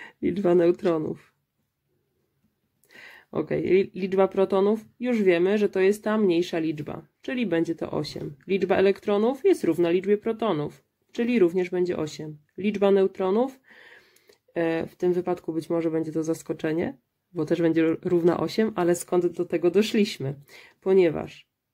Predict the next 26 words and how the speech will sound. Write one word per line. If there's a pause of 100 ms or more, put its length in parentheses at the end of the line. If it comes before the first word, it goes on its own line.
(120)
szesnaście,
liczba
masowa, (240)
minus
liczba
protonów (720)
da
nam (280)
po
prostu
osiem,
czyli
liczbę
neutronów.
W
tym
wypadku
akurat
wszystkie
liczby (440)
będą
sobie (240)
równe. (320)
Rozpiszmy
to
teraz,